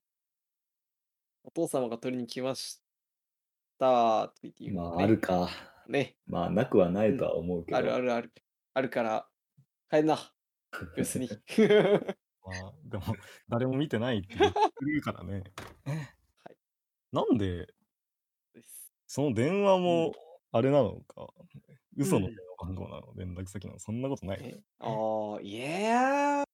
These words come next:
Speaker 1: さすがに、
Speaker 2: いや、
Speaker 1: ただ
Speaker 2: うーん、
Speaker 1: あ、
Speaker 2: まあ、
Speaker 1: でもそうか。
Speaker 2: ちょっともう
Speaker 1: あ、そっか、あの、執事はもうあれか、受け取ったっていう連絡を、
Speaker 3: そう。
Speaker 1: ん？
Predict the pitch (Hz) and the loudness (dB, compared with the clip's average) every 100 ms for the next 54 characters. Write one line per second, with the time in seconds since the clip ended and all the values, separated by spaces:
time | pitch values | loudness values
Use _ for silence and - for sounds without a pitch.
0 | _ _ - 175 185 - 240 247 240 240 | _ _ -8 -6 -6 -6 -4 -2 0 0
1 | - - - - - - 113 123 143 139 | 0 4 6 8 8 8 8 6 2 -2
2 | - - - - - 101 110 123 131 127 | -12 -4 -2 0 2 4 6 8 8 8
3 | 123 123 127 127 127 123 123 123 123 120 | 8 10 10 10 10 10 10 10 10 8
4 | 117 117 113 110 113 117 135 131 120 147 | 8 8 8 6 6 4 8 8 8 8
5 | 120 - - - 156 - - - 143 - | 6 6 4 2 0 0 -10 -10 -12 -8
6 | 247 - 123 120 - 254 254 226 151 131 | -6 -2 -4 -4 -6 -4 -4 -2 -2 0
7 | 120 113 110 107 123 147 107 - 135 156 | -2 0 0 0 0 0 0 0 0 2
8 | 110 113 190 208 214 220 214 - 135 110 | 0 0 -2 0 0 -2 -4 -2 0 0
9 | 101 113 120 117 - 117 113 110 104 87 | 0 0 0 -2 -2 0 0 0 -4 -8
10 | - 156 | -10 -10